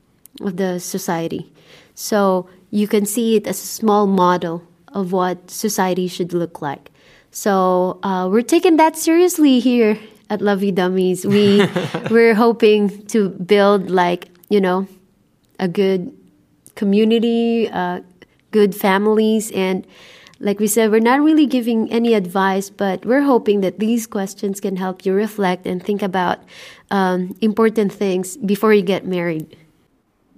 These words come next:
Speaker 2: Okay, Pearl, can you read those questions again for our listeners to summarize?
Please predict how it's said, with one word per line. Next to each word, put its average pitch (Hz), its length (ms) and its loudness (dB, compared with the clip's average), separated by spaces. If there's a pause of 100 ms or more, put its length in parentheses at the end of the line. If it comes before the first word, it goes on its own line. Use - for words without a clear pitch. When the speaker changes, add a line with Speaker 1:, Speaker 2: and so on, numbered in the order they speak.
(200)
Speaker 2:
Okay, 180 240 0
Pearl, 131 340 -6 (160)
can 147 200 -4
you 175 180 2
read 170 460 -2
those 156 180 0
questions 160 460 -4
again 139 420 -6
for 135 160 -10
our 123 140 -6
listeners 127 540 -10
to 127 100 -10
summarize? 123 680 -8